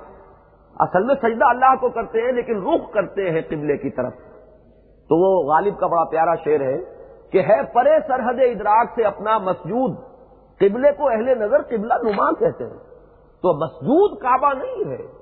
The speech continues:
چاہے جوہلا بیچارے جو وہاں پہنچ جاتے ہیں وہ یہی سمجھتے ہو کہ ہم کعبے کو سجدہ کر رہے ہیں، لیکن مسجود معاذ اللہ وہ کعبہ نہیں ہے، وہ صرف قبلہ ہے۔ تو ایک رائے یہ کی گئی ہے کہ یہ صرف قبلے کے طور پر سجدہ جو ہے وہ اللہ ہی کو تھا۔ ایک یہ بھی ہے کہ یہ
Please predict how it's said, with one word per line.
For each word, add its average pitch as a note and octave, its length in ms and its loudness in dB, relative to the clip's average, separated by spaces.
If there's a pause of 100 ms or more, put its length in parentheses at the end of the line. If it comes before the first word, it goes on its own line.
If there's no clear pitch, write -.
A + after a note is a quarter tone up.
(100)
چاہے F#3 260 2
جوہلا D#3 440 2
بیچارے D#3+ 400 0
جو D3+ 120 -4
وہاں D3 180 0
پہنچ D3 300 -4
جاتے C#3+ 240 -2
ہیں D#3+ 60 -2
وہ D3 100 -2
یہی F3+ 200 0
سمجھتے D3+ 340 -2
ہو B2 100 -8 (340)
کہ C3+ 80 0
ہم D3+ 120 0
کعبے E3+ 300 2
کو E3+ 120 -4
سجدہ C#3+ 360 -4
کر C3+ 100 -4
رہے A#2 180 -6
ہیں، A#2+ 80 -6 (340)
لیکن C#3 300 0
مسجود F3+ 520 -2
معاذ C#3 320 2
اللہ C3 440 -4
وہ B2+ 120 -4
کعبہ D3+ 280 2
نہیں C4 280 -4
ہے، A#2+ 100 -8 (220)
وہ - 140 -2
صرف G#3 200 0
قبلہ E3 240 -4
ہے۔ - 280 -14 (340)
تو D#3+ 60 2
ایک A#3 220 4
رائے A#3+ 220 2
یہ A#3+ 120 -2
کی A3+ 240 -6
گئی G#3+ 200 2
ہے G3 140 0
کہ G3 120 -4
یہ F#3 220 2
صرف F#3+ 160 -2 (120)
قبلے C#4 340 2
کے F3+ 220 -6
طور D3 280 -2
پر D#3 100 -2 (100)
سجدہ F#3 320 -2
جو C3+ 100 -4
ہے D3 60 -2
وہ C3 140 -4
اللہ A#2+ 380 0 (140)
ہی C3 160 0
کو - 180 -10
تھا۔ - 220 -18 (760)
ایک A3 240 4
یہ C4 140 2
بھی C4 200 0
ہے A#3+ 140 2
کہ A#3+ 100 -6
یہ A3+ 160 0